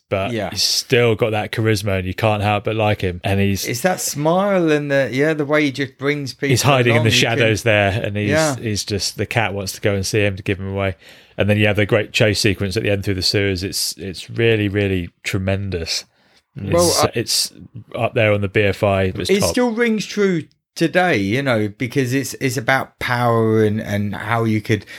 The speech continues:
Speaker 2: at one point he's on the, on the Ferris wheel or something, and he's, you know, "What would you do if those little dots stop moving?"
Speaker 1: Yeah.
Speaker 2: You know, they're people that he's
Speaker 1: Just
Speaker 2: just
Speaker 1: ants.
Speaker 2: kind of
Speaker 1: Yeah.
Speaker 2: squeezing with his fingers, like, and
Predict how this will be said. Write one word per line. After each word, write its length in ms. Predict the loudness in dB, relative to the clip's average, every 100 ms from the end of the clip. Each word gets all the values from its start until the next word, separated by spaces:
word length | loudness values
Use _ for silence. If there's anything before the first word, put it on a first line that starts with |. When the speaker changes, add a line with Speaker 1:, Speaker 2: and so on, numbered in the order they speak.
| -12
Speaker 2:
at 80 | -2
one 180 | 0 2
point 240 | 2 2
he's 220 | 2 0 2
on 240 | 2 2
the, 240 | 2 0
on 100 | 0
the 80 | -2
Ferris 500 | -2 0 2 2 0
wheel 220 | -2 0
or 60 | 0
something, 280 | 0 -2 0
and 60 | 0
he's, 240 | -2 -2
you 120 | -4
know, 160 | -2 -2
"What 140 | -4
would 160 | -4 -6
you 80 | -8
do 240 | -2 -2
if 140 | -2 -2
those 280 | -4 -2
little 300 | -4 -4 -4 -10 -20 _ -4
dots 320 | -4 -4 -8
stop 320 | -8 -6 -6
moving?" 760 | -4 -2 -2 -2 -4 -6 -10 -8 0
Speaker 1:
Yeah. 140 | 2
Speaker 2:
You 40 | 2
know, 140 | 2
they're 160 | 2 0
people 560 | 2 0 0 -4 -6
that 180 | -6 -6
he's 160 | -8 -2
Speaker 1:
Just 160 | -2 0
Speaker 2:
just 80 |
Speaker 1:
ants. 360 | 0 -2 -4 -2
Speaker 2:
kind 200 | 0 2
of 100 | 2
Speaker 1:
Yeah. 200 | 0 -2 -8
Speaker 2:
squeezing 800 | -8 -6 -4 0 2 4 2 2
with 140 | 0 0
his 180 | -2 -2
fingers, 640 | 0 0 0 -4 -4 -6
like, 360 | -4 -4 -6 -10 -2
and 420 | 2 2 -2